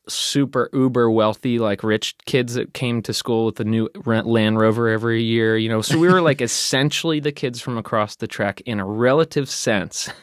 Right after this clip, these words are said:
<laughs> at a private school. We were the, the,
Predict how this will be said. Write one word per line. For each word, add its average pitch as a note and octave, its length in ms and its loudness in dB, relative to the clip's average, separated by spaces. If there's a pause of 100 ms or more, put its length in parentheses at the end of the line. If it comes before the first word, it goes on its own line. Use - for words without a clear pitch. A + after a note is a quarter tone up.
(140)
<laughs> - 280 -20
at A2 100 2
a A2+ 60 0
private A2 340 0
school. G2+ 340 -2
We A2+ 200 0
were A2 120 0
the, G2 300 0 (500)
the, F#2+ 220 0